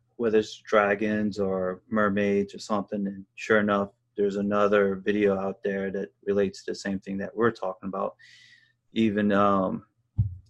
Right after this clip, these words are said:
the technology one, it was very coincidental. There was another hypnosis session that talked about technology. But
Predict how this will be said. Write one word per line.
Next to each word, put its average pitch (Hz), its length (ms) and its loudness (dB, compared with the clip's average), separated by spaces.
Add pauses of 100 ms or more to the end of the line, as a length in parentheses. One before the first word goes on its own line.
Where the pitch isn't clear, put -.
(140)
the 117 60 0
technology 104 720 2
one, 95 340 2
it - 120 2
was 101 220 -4 (300)
very 101 300 4
coincidental. 101 760 2
There 95 160 2
was 92 160 0
another 98 600 4 (380)
hypnosis 107 680 4
session 98 340 0
that 95 120 -2 (240)
talked - 340 -6
about 95 200 -2
technology. 95 720 -6 (1500)
But 131 260 8